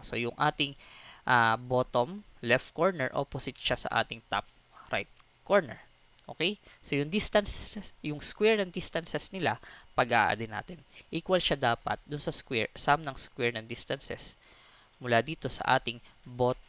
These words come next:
ah, top left at saka distance sa ating bottom right.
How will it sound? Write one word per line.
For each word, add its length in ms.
ah, 220
top 240
left 320
at 160
saka 400
distance 560
sa 160
ating 320
bottom 400
right. 240